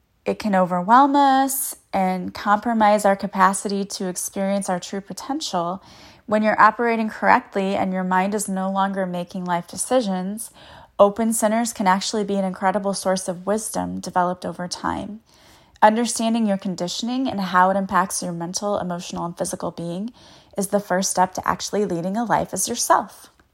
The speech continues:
Next, we have the channels. Life force is depicted within the body graph via channels which circulate the energy throughout.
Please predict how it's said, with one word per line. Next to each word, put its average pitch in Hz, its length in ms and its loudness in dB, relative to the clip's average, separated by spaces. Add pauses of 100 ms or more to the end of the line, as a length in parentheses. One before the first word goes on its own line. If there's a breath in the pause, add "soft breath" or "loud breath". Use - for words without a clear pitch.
(1500 soft breath)
Next, 302 300 4
we 320 80 2
have 247 160 0
the 208 80 2
channels. - 880 -2 (1200 soft breath)
Life 220 360 6
force 220 600 2
is 190 120 -6
depicted 226 580 -2
within 214 300 0
the 196 60 0
body 190 340 6
graph 180 420 2
via 208 380 2
channels 202 680 0
which 196 180 -6
circulate 185 920 -4
the - 180 -4
energy 190 480 0
throughout. - 560 2